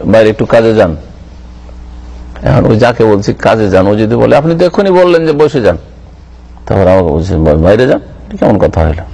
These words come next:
চলবে? বলছে, "এটা হচ্ছে, হ্যাঁ, উত্তম যে এখানে বসে যাওয়া, কিন্তু এখানে নিরুপায় বা জরুরি একটা কাজ আছে, যার ফলে বাইরে যেতে হচ্ছে।" বুঝা গেছে এবারে? জি। মানে, এক রাকাত নামাজ পাবেন শুধু।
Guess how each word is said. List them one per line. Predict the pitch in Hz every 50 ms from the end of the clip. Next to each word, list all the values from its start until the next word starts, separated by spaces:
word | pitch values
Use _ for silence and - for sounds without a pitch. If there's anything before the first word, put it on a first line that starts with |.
| - -
চলবে? | 131 135 143 143 151 147 143 - - - - - - - - 151 - - - - - - - -
বলছে, | - 101 - - - 113 -
"এটা | - 101 - 110 104
হচ্ছে, | 107 101 - - 127 143 160 - - - - - - - - - - - - - - - - - - -
হ্যাঁ, | - - 104 95 87 - - 98 - - - - -
উত্তম | - 127 127 - - - 151 151 156 151
যে | 131 131 117
এখানে | 117 - 120 110
বসে | 104 110 117 - - 107
যাওয়া, | 90 85 80 80
কিন্তু | - - 120 117 113 - 135
এখানে | 120 120 - - 120 117 113
নিরুপায় | 110 117 123 127 117 101 113 110 110
বা | 113 107
জরুরি | 95 101 113 113 120 120 123
একটা | 110 - - 110
কাজ | 98 - - 117 107 95
আছে, | 92 - - 123
যার | 117 113 98
ফলে | - - - 101 117 123
বাইরে | 107 85 85 73 78
যেতে | 76 73 - - -
হচ্ছে।" | 85 - - - - - - - - - - - -
বুঝা | 95 117 139
গেছে | 151 156 - -
এবারে? | - 170 254 247 220 - - - - -
জি। | - - - - - - - - - - - - - -
মানে, | 101 117 - - 135
এক | 151 170 180 - 202
রাকাত | 180 165 - 139 123 - - - - - - - - - - -
নামাজ | 110 113 110 104 98 -
পাবেন | - 92 90 92
শুধু। | 95 - - 90 - -